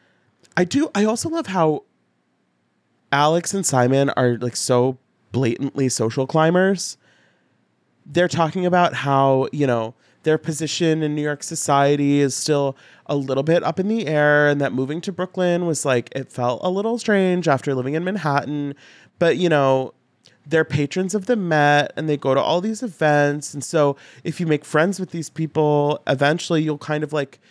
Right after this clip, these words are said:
step it up, right? And it's like, it is wild to think about if you have, like, actual aspirations to be someone in New York City society, that in two thousand eight you were like,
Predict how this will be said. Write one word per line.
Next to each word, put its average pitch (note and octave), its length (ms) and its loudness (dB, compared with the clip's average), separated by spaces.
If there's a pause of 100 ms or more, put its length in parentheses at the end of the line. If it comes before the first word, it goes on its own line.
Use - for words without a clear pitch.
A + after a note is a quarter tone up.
(200)
step - 540 -4
it D3 100 0
up, F3 460 2
right? D#3+ 420 2
And D#3+ 140 -4
it's F3+ 140 -8
like, E3+ 300 -4 (1120)
it G3 100 2
is D#4 180 -2
wild C3 440 2
to D#3 100 -10
think C#3+ 160 -2
about C3 380 0 (160)
if C#3 160 -4
you C#3+ 140 2
have, D#3 160 2
like, E3+ 200 0
actual B2+ 340 0
aspirations A#2+ 720 -2
to A#2 100 -4
be A#2+ 360 -4 (240)
someone A#2+ 640 0
in B2 180 -2
New A#2 120 0
York A2+ 180 0
City C3 220 -2
society, B2 720 0 (240)
that C#3 140 0
in C3+ 100 0
two C#3+ 140 -8
thousand C#3+ 340 0
eight B2 240 0
you C#3 80 2
were C3 80 4
like, A#2+ 260 -2